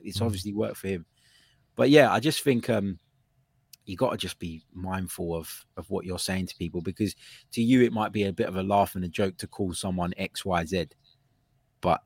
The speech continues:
Speaker 1: <laughs> you can make someone snap. And the other thing is as well, it always seems to be the people that give it out that when you give it back go, "Oh my God, I can't believe so-and-so just called me this." Like, they're always the precious ones. And I don't, I don't, I never understand that.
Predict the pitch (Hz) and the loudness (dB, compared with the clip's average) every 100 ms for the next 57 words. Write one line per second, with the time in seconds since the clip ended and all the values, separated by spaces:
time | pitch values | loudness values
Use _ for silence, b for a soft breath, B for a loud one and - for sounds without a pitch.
0 | _ _ - 139 110 110 110 95 92 - | _ _ -12 -6 -2 0 0 0 -2 -4
1 | 95 85 85 - 98 80 - B B B | -4 -4 -4 -2 0 0 -2 B B B
2 | B 120 131 151 131 120 107 95 95 117 | B 8 10 10 8 4 2 0 2 4
3 | 92 85 b b b - 120 139 135 120 | 4 0 b b b -2 4 8 8 6
4 | 135 120 - 104 120 107 - 120 117 92 | 2 2 2 2 4 2 2 2 2 0
5 | 87 90 b b - 107 104 113 120 107 | -6 -8 b b -2 0 0 4 6 6
6 | 107 113 95 - 104 101 101 107 107 110 | 2 2 2 0 -4 -4 0 0 0 0
7 | 101 98 104 - 98 - - 113 107 156 | 2 2 2 2 2 0 -2 0 2 6
8 | 190 160 117 117 180 151 135 127 - 156 | 6 6 2 2 4 6 6 4 4 4
9 | 127 139 156 113 - 143 120 - 110 98 | 4 2 2 2 0 0 0 -2 -2 -2
10 | 120 - 131 113 113 110 90 - B B | -4 0 0 2 0 0 -2 -8 B B
11 | B 104 123 139 147 135 120 - 151 - | B 0 4 6 4 2 -2 0 0 0
12 | 117 - 90 80 - - 113 135 - 123 | -6 -6 -8 -10 -14 -8 -4 -4 -4 0
13 | 135 143 - 117 127 123 117 107 - 120 | -2 -2 -8 -4 2 4 4 2 -2 0
14 | 113 90 | 0 -2